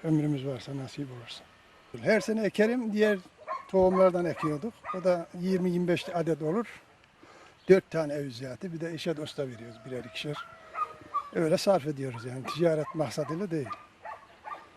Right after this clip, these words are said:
Ama bu yıl haddinden fazla büyüdü. Daha da büyüdü de. Biz biraz tatlansın, tadını alsın diye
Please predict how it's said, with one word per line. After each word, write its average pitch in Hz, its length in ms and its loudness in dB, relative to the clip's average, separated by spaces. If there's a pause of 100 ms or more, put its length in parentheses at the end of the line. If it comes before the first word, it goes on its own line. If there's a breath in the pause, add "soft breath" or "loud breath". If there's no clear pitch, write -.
(360)
Ama 165 360 4
bu 175 100 4
yıl 202 200 0
haddinden 170 460 2
fazla 156 360 0
büyüdü. 160 400 0 (680)
Daha 196 240 10
da 180 140 4
büyüdü 170 340 0
de. 160 140 -2 (1040)
Biz 185 180 -2
biraz 190 200 8
tatlansın, 180 600 6
tadını 175 300 2
alsın 156 320 -2
diye 196 180 0